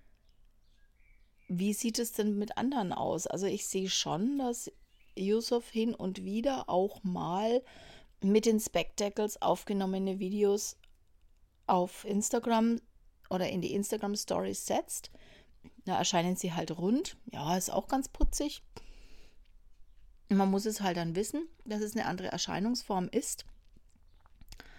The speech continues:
Aber so ganz klar bin ich mir jetzt noch nicht, ob ich das will oder nicht. Und im Großen und Ganzen sehe ich ihn halt dann doch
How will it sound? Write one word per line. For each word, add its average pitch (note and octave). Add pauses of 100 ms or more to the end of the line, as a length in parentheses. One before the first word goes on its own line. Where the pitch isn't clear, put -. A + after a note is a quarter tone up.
(640)
Aber A3+
so G#3+
ganz G3+
klar E3
bin G3
ich G3
mir F#3
jetzt E3+
noch F3
nicht, F3+
ob D#3+
ich E3
das -
will D3+
oder D3
nicht. -
Und F3
im G3
Großen A3
und F#3
Ganzen F#3
sehe G#3
ich G#3+
ihn G3+
halt F#3+
dann F3
doch F3+